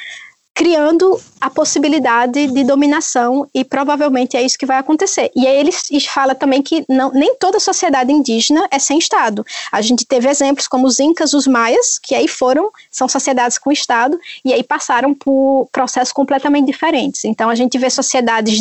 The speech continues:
ditas primitivas, né, que, é, tinha Estado e não tinha, a maioria sem Estado, sem poder centralizado, mas enfim, até pras pessoas que falam que a gente sempre teve um líder, sempre teve um chefe, em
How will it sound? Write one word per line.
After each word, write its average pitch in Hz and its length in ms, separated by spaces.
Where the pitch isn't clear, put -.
ditas 254 420
primitivas, 254 840
né, 262 140
que, 285 520
é, 220 260
tinha 262 240
Estado 254 400
e 294 60
não 339 180
tinha, 254 420
a 254 120
maioria 247 460
sem 233 240
Estado, 262 400
sem 277 180
poder 240 320
centralizado, 233 760
mas 233 140
enfim, 247 360
até - 180
pras 262 180
pessoas 254 340
que - 120
falam 240 260
que 254 80
a 247 40
gente 247 200
sempre 330 420
teve 294 360
um 311 100
líder, 277 460
sempre 302 400
teve 277 260
um 302 80
chefe, 269 560
em 269 180